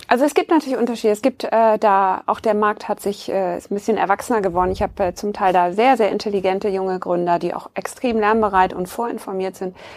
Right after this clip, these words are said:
Aber ein klassischer Fehler wäre zum Beispiel, ähm, was oft und ganz natürlicherweise vorherrscht, ist totale Innensicht. Also, ähm, die würden sich vielleicht vermarkten darüber, dass sie sagen, „Wir sind jetzt, ähm,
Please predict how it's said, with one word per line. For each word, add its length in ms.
Aber 240
ein 160
klassischer 460
Fehler 380
wäre 140
zum 120
Beispiel, 460
ähm, 280
was 200
oft 340
und 280
ganz 260
natürlicherweise 880
vorherrscht, 300
ist 280
totale 360
Innensicht. 720
Also, 380
ähm, 600
die 180
würden 220
sich 180
vielleicht 420
vermarkten 520
darüber, 260
dass 180
sie 100
sagen, 580
„Wir 220
sind 280
jetzt, 440
ähm, 640